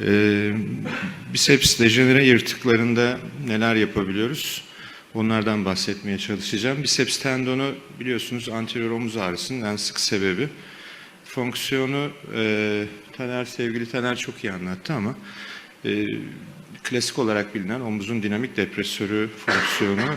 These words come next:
özellikle anstabil omuzda stabilizasyon özelliği olduğu söylenmesine rağmen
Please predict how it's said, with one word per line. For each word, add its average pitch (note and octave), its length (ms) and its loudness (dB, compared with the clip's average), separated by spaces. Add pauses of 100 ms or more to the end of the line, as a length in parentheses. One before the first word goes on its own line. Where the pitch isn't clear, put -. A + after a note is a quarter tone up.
özellikle A#2 440 0
anstabil A2+ 520 0 (280)
omuzda G#2 640 -2
stabilizasyon F#2+ 720 -4
özelliği F#2+ 460 -2
olduğu F#2+ 300 -2
söylenmesine G#2+ 720 -2
rağmen F#2+ 300 0